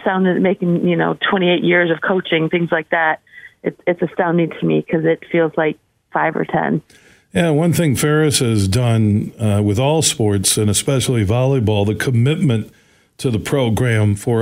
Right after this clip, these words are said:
Speaker 2: upgrading facilities. You now have your own volleyball arena and the recent expansion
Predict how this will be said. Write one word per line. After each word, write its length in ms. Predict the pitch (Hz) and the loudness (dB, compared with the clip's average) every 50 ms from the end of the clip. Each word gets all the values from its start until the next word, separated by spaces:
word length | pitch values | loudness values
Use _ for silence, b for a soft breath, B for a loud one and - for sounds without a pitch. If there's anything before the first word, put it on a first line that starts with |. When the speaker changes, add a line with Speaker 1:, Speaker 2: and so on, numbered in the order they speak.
| 127 | 0
Speaker 2:
upgrading 540 | 127 - 123 113 131 123 123 120 123 117 110 | 0 0 0 0 0 0 0 0 0 0 0
facilities. 680 | 113 107 - - - 143 135 131 131 131 135 135 113 107 | 0 0 0 0 0 0 0 0 0 0 0 0 2 2
You 40 | 113 | 2
now 220 | 117 120 120 113 | 2 2 2 2
have 240 | 104 123 120 117 104 | 2 2 2 2 2
your 160 | 107 110 117 | 2 2 2
own 360 | 123 123 127 123 120 113 104 B B B B B B B - | 2 2 2 2 2 0 0 B B B B B B B -6
volleyball 840 | 104 113 120 127 131 131 135 135 104 123 131 123 123 127 127 - 123 | -4 0 0 2 2 2 2 2 2 0 0 0 0 0 0 0 0
arena 680 | 113 110 104 101 110 123 131 135 135 135 131 131 127 131 | 0 2 2 2 2 2 2 2 2 2 2 2 0 0
and 180 | - 120 113 113 | 0 0 0 2
the 60 | 107 | 2
recent 500 | 98 98 110 120 135 127 - - 147 123 | 2 2 2 2 2 0 0 0 0 0
expansion 960 | 113 107 - - - - 139 127 123 123 123 110 - - 123 110 110 101 101 | 0 0 0 -2 0 0 0 0 0 0 0 0 0 0 2 2 0 0 -2